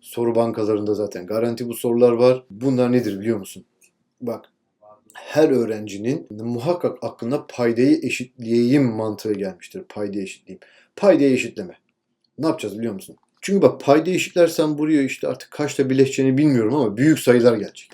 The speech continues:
Payda eşitlemekten daha ziyade sana minik bir tüyo vereyim. Kök içerisinde böyle kesirli ifadeler varsa, payda eşitlemekte çok uzun süreceğini hissettinse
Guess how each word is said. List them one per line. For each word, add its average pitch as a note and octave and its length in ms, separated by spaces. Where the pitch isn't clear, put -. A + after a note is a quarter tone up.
Payda G#2+ 240
eşitlemekten A2 760
daha B2 200
ziyade G#2+ 600
sana A#2+ 260
minik A#2+ 320
bir A#2 220
tüyo A2+ 360
vereyim. G#2 440
Kök D#3+ 240
içerisinde C3+ 640
böyle C3+ 260
kesirli C3+ 460
ifadeler B2+ 500
varsa, A#2 500
payda A#2+ 340
eşitlemekte E3+ 680
çok A#3 260
uzun D#3+ 220
süreceğini B2+ 540
hissettinse D#3+ 760